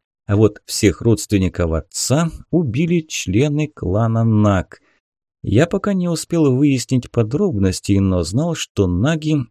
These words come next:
уничтожили весь род Игл, и Сурахашер не смогли доказать их вину.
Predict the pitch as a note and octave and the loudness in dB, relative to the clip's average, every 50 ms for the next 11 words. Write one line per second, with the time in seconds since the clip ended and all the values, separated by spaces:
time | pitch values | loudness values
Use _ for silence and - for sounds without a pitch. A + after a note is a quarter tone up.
0 | _ _ C3+ D3 D3+ C3+ B2 - - - _ - F3+ E3 E3 D#3 D#3 C#3+ A#2 G2 | _ _ 2 4 4 2 2 -2 -6 -8 _ -6 -4 -2 0 0 0 0 2 4
1 | A2 A#2+ G#2+ - - - A#2 A#2 A2 G#2+ - _ _ _ F#3 F#3 D#3+ A2 E2+ F#2+ | 4 2 2 2 -2 0 2 2 2 0 -2 _ _ _ -2 0 0 0 2 2
2 | F2+ E2+ E2 - _ _ - F#2+ F2+ - - - - F2+ F2+ - - D3+ E3+ - | 2 2 0 -2 _ _ -2 -2 0 -2 -4 -4 -4 -4 -4 -4 -4 -4 -4 0
3 | E3+ E3 C#3 A#2+ - - _ _ _ _ G#2 G#2 A2 A#2+ D3+ F#3 F3+ - - B2+ | 0 -2 -2 -2 -8 -12 _ _ _ _ 2 4 6 6 4 4 0 -2 -2 -2
4 | B2 G#2 F2 G2+ G#2+ C#3 D3 B2 G#2+ A#2 A#2+ - - C3 C#3 C3+ D3+ D3+ A#2 F#2+ | -2 0 0 0 0 0 0 2 2 0 0 2 0 -4 -4 -2 0 0 0 0
5 | - - - F2 D#2 G#2 G2+ A2+ B2+ B2+ G2 E2 E2 | 0 -2 -4 -2 0 0 2 2 2 2 0 -2 -4